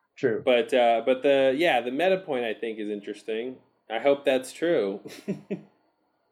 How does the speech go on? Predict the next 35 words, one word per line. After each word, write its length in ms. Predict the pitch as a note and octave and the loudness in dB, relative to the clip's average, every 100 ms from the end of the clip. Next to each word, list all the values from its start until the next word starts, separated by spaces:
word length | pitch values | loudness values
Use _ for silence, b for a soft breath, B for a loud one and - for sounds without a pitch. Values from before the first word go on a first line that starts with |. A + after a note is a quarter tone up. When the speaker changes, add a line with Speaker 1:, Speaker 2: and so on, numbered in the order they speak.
| _ b b b | _ b b b
Speaker 1:
Yeah, 240 | C#3+ G#3+ A3+ | 6 8 10
yeah, 160 | G3 G#3 | 8 10
yeah. 300 | F#3 C3+ B2 | 8 6 0
I 100 | F3 | 2
mean, 120 | G3 | 2
it 80 | F#3+ | 4
might 220 | G#3+ G#3 | 4 4
not 260 | F#3 E3+ D#3 | 2 0 0
be, 240 | C#3 B2+ | -4 -4
but, 220 | B2+ D3+ | 0 6
Speaker 2:
I 80 | E3+ | 8
mean, 160 | G#3+ A3+ | 8 8
I 40 | - | 6
Speaker 1:
like, 40 | |
Speaker 2:
have 160 | - E3 | 4 2
Speaker 1:
I 60 | G#3+ | 2
Speaker 2:
faith 280 | D#3 C#3+ D3+ | 2 2 0
that, 360 | C#3 C3 - C3 | -2 -2 -8 -4
that 120 | C3 | -2
it'll 300 | B2+ B2+ B2+ | 0 0 -2
all, 400 | A#2+ A#2 A#2 A#2 | -2 -2 -2 -4
that 160 | A#2+ A2+ | -10 -2
this 200 | C#3 C3 | -4 -4
is 100 | A#2 | -12
for 280 | - A2 A2 | -6 -4 -2
a 20 | |
reason, 560 | G2+ C3+ C3 A#2 A#2 A#2 | -2 -2 -2 -2 -2 -2
and 160 | G2+ | -2
it'll, 420 | G#2 G#2 G2 G2 - | 0 0 0 0 -2
it'll 260 | A2+ G#2+ G#2 | 0 2 2
all, 540 | - A#2 A2+ G#2+ G2 A2 | 4 4 6 2 0 -2
you 80 | C3 | -4
know, 140 | F#2+ | -4
make 200 | F#2+ F#2 | -6 -8
sense 600 | - G2 G2+ G2 - - | -8 -6 -6 -8 -16 -16